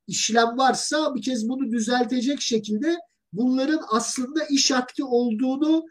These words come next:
e, şey yapacak, e, tespit edecek bir hukuki yol talep etmek gerekiyor diye ben, e, düşünüyorum. Çünkü senin, e, demin bahsettiğin şey dışarıdaki bazı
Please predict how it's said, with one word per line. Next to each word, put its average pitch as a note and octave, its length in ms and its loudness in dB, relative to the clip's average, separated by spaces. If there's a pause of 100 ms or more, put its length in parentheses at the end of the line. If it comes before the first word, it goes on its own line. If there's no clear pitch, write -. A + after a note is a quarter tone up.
(340)
e, G3+ 400 0
şey B3+ 220 4
yapacak, A3 640 2 (320)
e, D#3+ 60 -4 (800)
tespit A3+ 400 4
edecek A#3 640 2 (420)
bir D#4 500 0 (160)
hukuki C4 720 6
yol C#4 340 4
talep A#3 360 6
etmek A#3+ 400 4
gerekiyor A#3 520 2
diye D4+ 200 0
ben, B3+ 240 -2 (380)
e, F3+ 220 2
düşünüyorum. C4+ 600 0
Çünkü D4+ 640 6
senin, A3 520 -2
e, E3+ 200 -2
demin G3 240 2
bahsettiğin G#3 600 -2
şey D#4+ 340 -2 (380)
dışarıdaki A#3 720 0
bazı B3 380 0